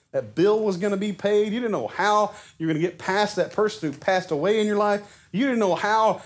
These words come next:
you were gonna make that transition in your job or in your, uh, move into a different place or whatever the case may be. But God showed up and took care of it. You're not alone.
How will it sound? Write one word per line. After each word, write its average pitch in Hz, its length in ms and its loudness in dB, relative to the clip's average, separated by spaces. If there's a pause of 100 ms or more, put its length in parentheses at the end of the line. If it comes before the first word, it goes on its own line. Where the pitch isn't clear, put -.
(140)
you 208 120 0
were 208 80 2
gonna 180 200 0
make 214 220 2
that 208 180 0
transition 196 520 0
in 190 60 0
your 151 140 -2
job 196 440 2
or 170 100 0
in 160 60 0
your, 151 240 -2 (280)
uh, 147 220 -2
move 202 180 2
into 196 240 2
a 170 60 0
different 165 280 -2
place 226 300 2
or 170 80 0
whatever 190 300 2
the 160 80 -2
case 180 260 -2
may 175 100 0
be. 180 160 -2
But 156 200 -8
God 208 340 -4
showed 160 280 -4
up 139 380 -2 (920)
and 127 100 -12
took 156 160 -8
care 160 260 -6
of 98 160 -10
it. 92 80 -18 (600)
You're 123 160 -6
not 127 220 -4
alone. 131 440 -8